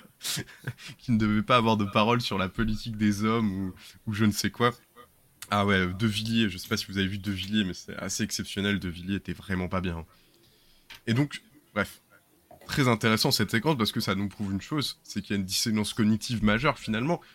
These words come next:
Comme tu l'as dit Manal, ils vont utiliser tous les prétextes, toutes les hypocrisies, tous les mensonges pour finalement faire advenir leur agenda politique qui est un agenda politique raciste. Et leur projet, il est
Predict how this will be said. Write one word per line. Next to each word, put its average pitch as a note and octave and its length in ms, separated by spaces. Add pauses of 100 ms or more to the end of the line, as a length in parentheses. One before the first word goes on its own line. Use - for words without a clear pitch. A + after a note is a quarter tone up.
Comme C3+ 160
tu - 140
l'as A2+ 80
dit G#2 140
Manal, A#2+ 360 (400)
ils B2 100
vont C3+ 140
utiliser B2 360
tous - 240
les C#3+ 140
prétextes, - 720 (1160)
toutes - 200
les A#2+ 220
hypocrisies, A2+ 680 (720)
tous F#3+ 160
les E3 100
mensonges B2+ 680 (500)
pour C#3+ 260
finalement A2+ 560 (340)
faire C3 260
advenir G#2+ 420
leur G#2+ 240
agenda G2+ 300
politique - 600
qui A2+ 220
est C3 80
un F#2 140
agenda E2+ 360
politique - 520 (180)
raciste. - 540 (360)
Et G2 40
leur G2 100
projet, G2 340
il G2+ 120
est G#2+ 120